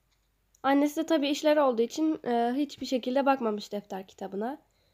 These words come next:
İşte babası geldiğinde heyecanla, e, gitmiş anlatmış. İşte demiş ki, "Ben her şeyi çok iyi yaptım. Öğretmenim ne yaptıysa onu yaptım." demiş.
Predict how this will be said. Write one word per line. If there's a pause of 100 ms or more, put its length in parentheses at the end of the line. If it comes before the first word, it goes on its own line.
(200)
İşte
babası
geldiğinde
heyecanla,
e,
gitmiş
anlatmış.
İşte
demiş
ki, (680)
"Ben
her
şeyi
çok
iyi
yaptım.
Öğretmenim
ne
yaptıysa
onu
yaptım."
demiş.